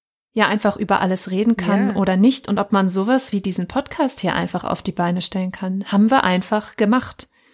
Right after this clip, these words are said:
Speaker 1: Und mit Sicherheit, wenn wir nicht völlig aufgeregt sind, wenn wir uns das erste Mal digital sehen, dass wir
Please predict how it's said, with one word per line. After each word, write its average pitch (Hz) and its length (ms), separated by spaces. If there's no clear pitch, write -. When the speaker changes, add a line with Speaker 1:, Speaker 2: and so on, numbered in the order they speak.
Speaker 1:
Und 202 160
mit 202 160
Sicherheit, 185 800
wenn 202 200
wir 190 120
nicht 190 320
völlig 233 500
aufgeregt 175 560
sind, 208 320
wenn 202 160
wir 208 80
uns 208 160
das 190 160
erste 233 320
Mal 196 140
digital 190 540
sehen, 190 200
dass 175 260
wir 180 300